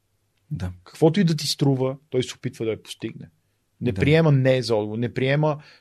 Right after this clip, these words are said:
Speaker 2: че това, което днес е валидно, е валидно и утре. Добър пример е с iPhone. Това, че, а, телефоните трябва да имат копчета,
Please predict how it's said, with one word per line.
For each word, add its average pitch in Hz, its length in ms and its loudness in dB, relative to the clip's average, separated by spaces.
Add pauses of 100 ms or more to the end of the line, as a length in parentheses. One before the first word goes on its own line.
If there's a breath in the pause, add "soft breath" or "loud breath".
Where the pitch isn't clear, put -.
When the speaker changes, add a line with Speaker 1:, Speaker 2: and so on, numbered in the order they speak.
(100)
Speaker 2:
че 131 300 2 (120)
това, 131 260 4
което 151 340 4
днес 143 440 2
е 139 60 2
валидно, 120 680 0 (840)
е 131 60 -2
валидно 120 420 0
и 113 120 0
утре. 107 280 -6 (1600)
Добър 135 220 2
пример 139 260 4
е 127 60 2
с - 120 -4 (100)
iPhone. 107 460 -4
Това, 147 160 2
че, 147 220 0 (600 loud breath)
а, 120 500 -2
телефоните 147 520 4
трябва 139 180 4
да 131 40 0
имат 131 200 -2
копчета, - 560 -2